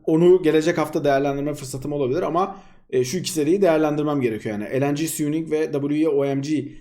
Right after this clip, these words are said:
serilerini değerlendirmem gerekiyor. Açıkçası iki seriye baktığım zaman, e, L N G Suning, yani ne kadar L N G yukarıda bitirmiş olmasına rağmen bence Suning daha iyi bir playoff takımı.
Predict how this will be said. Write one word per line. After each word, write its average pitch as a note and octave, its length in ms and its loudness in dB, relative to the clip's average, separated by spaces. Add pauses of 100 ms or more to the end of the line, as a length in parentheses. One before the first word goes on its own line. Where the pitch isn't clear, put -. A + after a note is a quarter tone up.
(120)
serilerini B2 500 -2
değerlendirmem D3 600 0
gerekiyor. G#2 340 -4
Açıkçası G3+ 340 -6
iki G3 120 -8
seriye G#3 360 2
baktığım G3 360 0
zaman, F#3+ 300 0 (260)
e, C#3+ 100 0 (460)
L D#3+ 100 4
N - 20 2
G G3 120 0
Suning, G3 360 0
yani F3+ 140 0
ne F3+ 80 2
kadar F#3+ 300 2
L D#3 120 4
N D#3 40 2
G D#3+ 100 0
yukarıda D#3+ 400 0
bitirmiş D#3 300 -8
olmasına D#3 320 -4
rağmen D#3+ 200 -2
bence D#3+ 180 -2
Suning E3 280 -4
daha D#3+ 180 4
iyi A2+ 80 0
bir G#2 60 -12
playoff G2+ 280 -6
takımı. - 380 -14